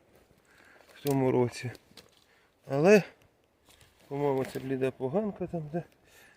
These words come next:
між іншим, проїжджали. Ну, тут були ми проїздом, а тепер я тут хожу. От отак. Вже це сьогоднішнього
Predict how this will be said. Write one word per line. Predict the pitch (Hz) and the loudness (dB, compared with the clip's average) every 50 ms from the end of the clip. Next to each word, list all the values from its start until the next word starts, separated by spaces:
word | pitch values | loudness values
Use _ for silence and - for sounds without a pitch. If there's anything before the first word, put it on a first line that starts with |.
| _ _ _ _ - | _ _ _ _ -14
між | 143 147 147 143 | -10 -8 -6 -2
іншим, | 143 143 143 135 - - 147 135 120 - _ _ - - _ _ _ - - - - _ _ _ _ _ _ _ _ _ _ - | 0 0 0 0 2 0 0 0 0 -10 _ _ -20 -20 _ _ _ -20 -20 -20 -20 _ _ _ _ _ _ _ _ _ _ -6
проїжджали. | - 170 170 156 175 170 147 139 143 151 139 131 127 123 131 131 120 - - - _ _ _ _ _ _ _ _ _ _ _ _ _ _ _ _ - | -4 -2 2 4 4 4 4 4 6 6 8 8 8 6 6 4 2 0 -8 -20 _ _ _ _ _ _ _ _ _ _ _ _ _ _ _ _ -14
Ну, | 165 180 175 160 147 - - _ | -10 -8 -8 -8 -10 -12 -16 _
тут | - 165 143 - _ - | -8 -8 -8 -8 _ -6
були | 151 147 151 147 151 143 | -2 0 2 2 2 2
ми | 139 131 | 0 -2
проїздом, | - - 135 139 123 110 107 104 98 98 117 120 123 | -2 -4 -4 -4 -2 -2 -4 -4 -4 -4 -4 -4 -4
а | 127 | -4
тепер | - 147 131 165 180 151 | -6 -4 -2 0 0 0
я | 143 | 0
тут | - - 135 - | -2 -4 -10 -14
хожу. | - - 143 120 104 101 - - _ - - - _ _ _ _ _ _ - - - _ _ - - - - - - - - - - - - | -8 -4 -4 -4 -4 -6 -10 -12 _ -20 -20 -20 _ _ _ _ _ _ -20 -20 -20 _ _ -20 -20 -20 -20 -20 -20 -20 -20 -20 -20 -14 -12
От | 120 117 - | -8 -4 -4
отак. | 156 - - - - - - - - - - - - - - _ - - _ _ _ _ _ _ _ _ _ _ _ _ - | -4 -4 -4 -8 -10 -12 -14 -18 -18 -18 -18 -18 -18 -20 -20 _ -20 -20 _ _ _ _ _ _ _ _ _ _ _ _ -2
Вже | 143 143 | -2 -2
це | 127 - - 143 139 139 131 | 0 2 6 8 8 8 8
сьогоднішнього | - - 143 135 139 127 131 131 127 - - 147 139 131 139 135 | 6 6 4 6 6 4 4 2 0 2 4 4 6 6 6 4